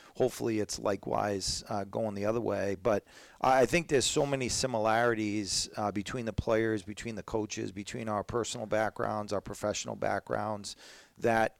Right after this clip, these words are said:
you know, if you're not working together, no one's getting any better. So, um, like I said, we, we have, we have a great relationship, and,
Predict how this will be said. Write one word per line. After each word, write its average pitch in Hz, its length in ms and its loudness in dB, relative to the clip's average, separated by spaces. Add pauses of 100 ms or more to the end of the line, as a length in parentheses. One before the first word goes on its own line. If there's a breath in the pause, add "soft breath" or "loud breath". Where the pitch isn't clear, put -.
you 131 120 0
know, 113 200 4
if 117 160 2
you're 120 60 -4
not 127 220 2
working 127 380 4
together, 104 640 2 (360 soft breath)
no 123 120 2
one's 113 200 2
getting 107 260 -2
any 95 140 -6
better. 92 360 -4
So, 107 640 2
um, 98 460 -4
like 104 160 0
I 101 80 0
said, 95 380 0
we, 104 260 -8
we 113 180 -2
have, 104 380 2
we 104 140 2
have 113 120 4
a 110 60 0
great 110 300 0
relationship, 104 800 -2
and, 95 240 -4